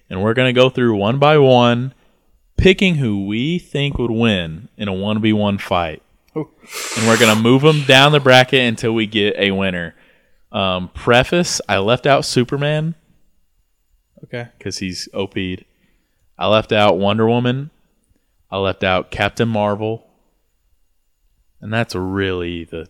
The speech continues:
Speaker 1: top three I left out. I left out, I mean, all the Superman light characters like Omni-Man, not in it.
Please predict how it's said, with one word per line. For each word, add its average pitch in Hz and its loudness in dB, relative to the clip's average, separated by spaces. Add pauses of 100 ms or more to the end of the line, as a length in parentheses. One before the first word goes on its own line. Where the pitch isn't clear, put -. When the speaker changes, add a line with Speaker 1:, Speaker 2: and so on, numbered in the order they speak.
Speaker 1:
top 80 -10
three 85 -10
I 78 -10
left 78 -12
out. 76 -14 (1400)
I 120 4
left 147 2
out, 120 6
I 127 -4
mean, 127 0
all 156 8
the 123 4
Superman 110 0
light 95 -4
characters 104 -4
like 85 -8
Omni-Man, 90 -10 (580)
not 82 -8
in 82 -10
it. 85 -12